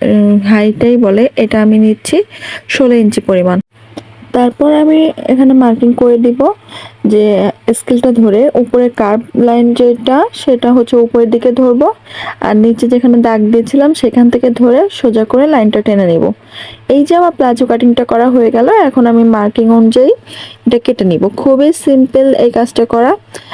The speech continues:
আমি শুধুমাত্র কাটিং ভিডিও দেখাচ্ছি, আজকে বানানো ভিডিও দেখাবো না বা সেলাইয়ের ভিডিও দেখাবো না। তবে অন্য সালোয়ার যেভাবে সেলাই করে, এই সালোয়ারটা সেমভাবেই সেলাই করে।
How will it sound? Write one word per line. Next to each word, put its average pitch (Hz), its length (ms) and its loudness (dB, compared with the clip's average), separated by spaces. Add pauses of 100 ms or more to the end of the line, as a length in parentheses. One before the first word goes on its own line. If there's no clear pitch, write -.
(140)
আমি 214 140 0
শুধুমাত্র 247 460 0
কাটিং 233 360 0
ভিডিও 247 280 2
দেখাচ্ছি, 247 520 0
আজকে 226 640 0
বানানো 208 400 2
ভিডিও 226 320 2
দেখাবো 220 360 0
না 269 200 2 (560)
বা 220 80 0
সেলাইয়ের 220 360 0
ভিডিও 220 280 2
দেখাবো 220 360 0
না। 320 240 2
তবে 269 220 0
অন্য 254 440 2
সালোয়ার 240 480 0
যেভাবে 240 400 2
সেলাই 233 300 -2
করে, 262 320 0 (540)
এই 240 200 2
সালোয়ারটা 240 540 0
সেমভাবেই 247 580 2
সেলাই 185 280 -2
করে। 175 300 -2